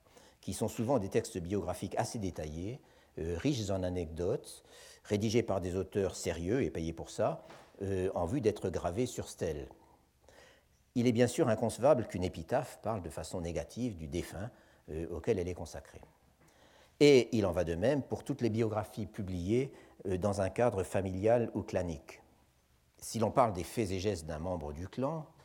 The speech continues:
euh, qu'on lui consacre une notice séparée dans le registre clanique, donc dans la généalogie, euh, ou mieux encore que ses descendants publient sa biographie en tête de ses œuvres choisies, la principale, ou même la seule raison,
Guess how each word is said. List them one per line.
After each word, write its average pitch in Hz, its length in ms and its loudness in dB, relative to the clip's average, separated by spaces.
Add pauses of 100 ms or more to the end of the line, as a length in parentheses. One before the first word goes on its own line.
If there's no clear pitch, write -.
(180)
euh, 71 80 -8
qu'on 90 180 -8
lui 87 180 -6
consacre 95 460 -6
une 80 160 -4
notice 87 280 -8
séparée 90 460 -8
dans 82 140 -8
le 76 140 -8
registre 80 440 -8
clanique, 98 500 -10
donc 64 200 -18
dans 69 100 -14
la 65 140 -12
généalogie, 87 680 -8 (520)
euh, 92 440 0
ou 135 100 4
mieux 131 220 6
encore 120 540 4
que 113 320 2
ses - 220 -6
descendants 101 580 -2 (240)
publient 127 320 -2
sa 95 180 -4
biographie 90 560 -4
en 85 120 -4
tête 85 200 -6
de 73 120 -10
ses 82 240 -10
œuvres 78 180 -6
choisies, 127 420 -6 (960)
la 92 120 0
principale, 143 560 6
ou 101 60 6
même 101 160 2
la 82 100 0
seule 127 200 2
raison, 95 460 -4